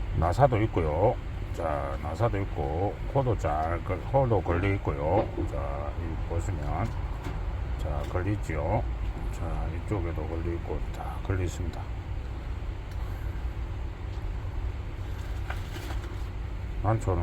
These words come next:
엄청 좋은 난초입니다. 이어서 중투만 빠져보면 단엽에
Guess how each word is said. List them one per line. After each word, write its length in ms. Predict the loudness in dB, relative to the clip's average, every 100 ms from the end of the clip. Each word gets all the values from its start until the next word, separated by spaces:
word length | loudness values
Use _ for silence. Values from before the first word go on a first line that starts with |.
| 0 0
엄청 540 | 0 0 0 0 2
좋은 200 | 2 4
난초입니다. 800 | 2 2 0 -2 -2 2 4 4 2 -4 -4 -2
이어서 340 | 0 0 0
중투만 440 | -2 -2 2 2 6
빠져보면 640 | 4 4 0 0 0 2
단엽에 760 | 4 4 4 2 2 6 6